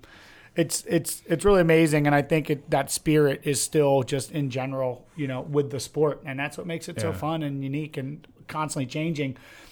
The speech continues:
Speaker 1: You know, people always ask, like, "Why, how, why are you doing this for fifteen years?" I'm like, I think about, I'm like, "What else have I been doing
Speaker 2: <laughs> Yeah.
Speaker 1: for fifteen years?" And it's just because it's constantly changing. It's always new. It's always challenging. And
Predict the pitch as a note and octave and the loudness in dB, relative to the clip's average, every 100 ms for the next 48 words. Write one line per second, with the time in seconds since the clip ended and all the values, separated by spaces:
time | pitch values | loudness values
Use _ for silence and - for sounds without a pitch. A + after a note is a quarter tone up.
0 | _ - D3 F3 E3 D3+ C#3+ D3 C#3+ F3 | _ -4 0 2 4 2 2 0 -2 -8
1 | F#3+ - D#3+ F3 - F3 F#3+ F#3 F#3+ G3+ | -10 -4 -2 -2 -4 -6 -4 -2 -2 -4
2 | - E3 C#3+ E3 - C#3+ E3 D#3 C#3 - | -10 -16 -10 -10 -2 4 4 4 -2 -2
3 | C#3+ C3+ - C#3+ D3+ - D3 C3+ D3+ B2 | -2 -2 -6 -6 -6 -6 -6 -4 -4 -6
4 | B2 C3+ D3+ - - - - D3+ G3+ G#3 | -10 -12 -14 -16 -20 -10 -2 0 0 -2
5 | C3+ B2+ D3 D3 G3 - E3 F3 - - | -4 -4 -6 -6 -8 -8 -12 -12 -14 -16
6 | - _ _ - - D#3 D#3+ E3+ C3+ E3 | -20 _ _ -20 -16 -8 -4 -4 0 0
7 | D#3+ B2+ - - A2+ D#3 - - E3 D#3+ | 0 -2 -6 -8 -8 -10 -12 -14 -10 -8
8 | D3 D3 D#3+ A2 - - - - - D#3+ | -6 -4 -4 -4 -12 -18 -20 -6 2 2
9 | D#3+ F3 - E3+ E3 - E3+ E3 C#3+ C3+ | 4 2 2 0 0 -6 -4 0 0 -2
10 | D3+ C3+ - C3 - C3+ A#2+ A#2+ A#2+ E3+ | -4 -4 -4 -6 -4 -6 -4 -8 -6 0
11 | D3+ D3 B2+ C3+ C3+ B2+ - C#3+ C3+ - | 2 2 0 0 0 0 -2 -2 -2 -4
12 | C3 C3+ B2 B2 B2 | -2 -2 -4 -6 -8